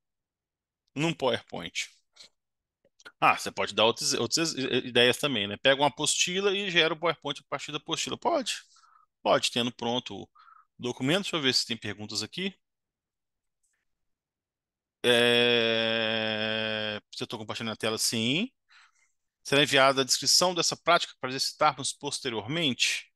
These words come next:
Você fala os prompts que eu coloquei? Posso copiar aqui depois, vou salvar o arquivo, posso copiar esses prompts aqui e passar pra vocês, tá? Passo lá pro Flávio. Mas aí, quem que tinha perguntado aqui?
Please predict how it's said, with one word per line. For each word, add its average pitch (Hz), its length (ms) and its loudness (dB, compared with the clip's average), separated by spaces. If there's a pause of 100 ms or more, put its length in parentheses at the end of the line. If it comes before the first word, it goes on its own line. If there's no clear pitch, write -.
(320)
Você - 160 -2
fala 180 200 8
os 143 140 6
prompts 214 360 2
que - 60 -4
eu 160 60 -4
coloquei? 143 560 2 (100)
Posso 196 260 2
copiar 247 400 2
aqui 226 160 2
depois, 220 460 -6
vou 175 100 -8
salvar 160 300 0
o 147 60 6
arquivo, 208 360 -2 (120)
posso 190 200 -4
copiar 208 300 -6
esses 214 220 -6
prompts 160 380 -2
aqui 151 180 -6
e - 20 -6
passar - 340 2
pra 196 140 -4
vocês, 196 560 -2
tá? 175 260 4 (600)
Passo 117 260 2
lá 117 80 6
pro - 140 -6
Flávio. 156 400 2 (360)
Mas 151 220 0
aí, 180 300 2
quem 143 180 -14
que - 100 -14
tinha - 220 -8
perguntado 98 560 -8
aqui? 160 260 -6